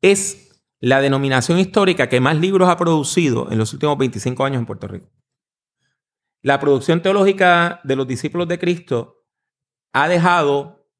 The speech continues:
eh, pequeña la contribución de la mayor parte de las denominaciones en Puerto Rico. Nuestra iglesia pasó de verse como una consumidora a una productora de materiales teológicos.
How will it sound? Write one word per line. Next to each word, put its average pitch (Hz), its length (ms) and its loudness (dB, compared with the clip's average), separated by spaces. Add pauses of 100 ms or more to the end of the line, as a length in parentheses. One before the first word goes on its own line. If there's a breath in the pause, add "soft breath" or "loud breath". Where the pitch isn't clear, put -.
(600)
eh, 120 420 2
pequeña 123 640 -2
la 113 840 -4
contribución 127 800 0
de 127 160 2
la 117 120 2
mayor 117 280 0
parte 151 220 0
de 160 40 0
las 156 120 -2
denominaciones 147 540 -4
en 123 80 -6
Puerto - 260 -12
Rico. - 320 -14 (1200 soft breath)
Nuestra 175 520 4
iglesia 208 460 2
pasó 220 540 0
de 135 180 0
verse 165 340 2
como 151 160 0
una 180 200 0
consumidora 156 840 2
a 117 200 -2
una 170 220 0
productora 117 720 -2 (920)
de 135 160 2
materiales 131 520 0
teológicos. 113 560 -4